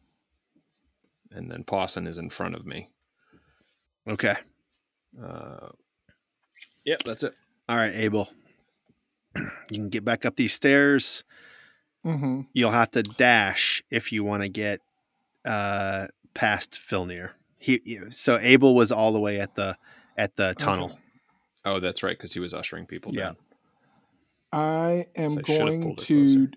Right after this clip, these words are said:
Speaker 3: I am going to dash, and as a bonus action, I'm going to cast Holy Weapon on my spear.
Speaker 2: Okay.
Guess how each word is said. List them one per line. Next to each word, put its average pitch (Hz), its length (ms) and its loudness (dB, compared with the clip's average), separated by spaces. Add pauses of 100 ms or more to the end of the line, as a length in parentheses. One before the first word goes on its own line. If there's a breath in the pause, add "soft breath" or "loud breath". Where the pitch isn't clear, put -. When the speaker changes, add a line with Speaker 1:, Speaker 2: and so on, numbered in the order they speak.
Speaker 3:
I 143 160 -2
am 185 240 0
going 135 280 0
to 123 60 -2
dash, 113 800 -6 (960)
and 139 160 0
as 131 140 0
a 127 40 0
bonus 147 600 0
action, 120 720 -2 (400)
I'm 127 160 -4
going 123 240 0
to 120 80 -2
cast 120 380 -6
Holy 135 480 0
Weapon 120 600 -4 (480)
on 123 160 -8
my 101 120 -10
spear. - 480 -14 (1600)
Speaker 2:
Okay. 95 300 -12